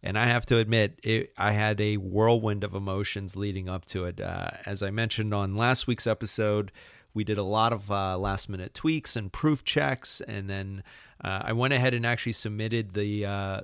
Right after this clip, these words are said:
the book for publication, both the e-copy and the paperback, on Wednesday. So we're self-publishing the book, uh, through Amazon's K D P platform.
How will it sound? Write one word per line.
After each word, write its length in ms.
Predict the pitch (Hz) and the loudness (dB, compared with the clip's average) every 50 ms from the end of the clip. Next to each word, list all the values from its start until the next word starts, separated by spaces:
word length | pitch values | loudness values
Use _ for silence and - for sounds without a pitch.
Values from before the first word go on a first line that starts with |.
| - - _ _ _ | -10 -14 _ _ _
the 200 | - 120 95 98 | -14 -8 -6 -6
book 420 | 87 - _ - 123 123 - - - | -6 -4 _ 6 6 6 6 4 -2
for 160 | - 107 104 | 0 0 2
publication, 720 | - - 110 107 110 110 - - 117 107 110 - 113 101 | 4 4 2 4 2 0 0 2 0 0 0 0 -2 -2
both 360 | 98 - 113 120 127 120 - | 0 2 4 4 4 2 0
the 260 | 123 120 123 147 123 117 | -6 -6 -6 -4 -4 -6
e-copy 500 | 110 - - 113 113 107 - 113 107 101 | -6 -4 -2 -2 -2 -2 -2 -4 -6 -4
and 180 | 98 101 101 | -6 -6 -6
the 60 | 101 | -8
paperback, 760 | - - 101 95 95 - 98 92 92 92 95 92 92 92 - - - | -6 -6 -8 -8 -6 -8 -8 -6 -4 -4 -4 -4 -6 -8 -10 -12 -10
on 280 | - 95 92 95 98 | -8 -8 -6 -6 -6
Wednesday. 400 | 98 101 104 104 - - 101 98 | -4 -4 -4 -4 -4 -4 -4 -4
So 180 | 101 - 98 98 | -4 -4 -4 -4
we're 160 | 95 95 92 | -4 -4 -4
self-publishing 800 | - - - 127 135 - - - 110 98 110 104 - - 104 104 | -2 2 2 2 2 2 2 2 2 2 2 0 -2 -2 -4 -4
the 80 | 101 98 | -4 -4
book, 300 | - 98 101 98 - - - - - - - - - - - | -2 -2 -2 -2 -4 -8 -18 -18 -16 -12 -12 -12 -10 -4 -2
uh, 200 | - - 98 98 | 2 2 2 2
through 300 | - - - 98 98 - | 2 2 2 2 2 2
Amazon's 540 | - - 113 110 110 101 110 110 107 101 - | 2 2 2 4 4 4 6 4 4 2 0
K 200 | - - 104 104 | 0 2 2 2
D 140 | 101 98 98 | 2 0 -2
P 540 | 92 - - - 117 113 113 110 110 113 - | -2 -4 -2 0 2 2 2 0 0 -4 -6
platform. 720 | - - 110 107 - - - - 110 107 104 104 104 107 | -6 -4 -4 -4 -4 -6 -8 -4 -2 -2 -2 -2 -4 -8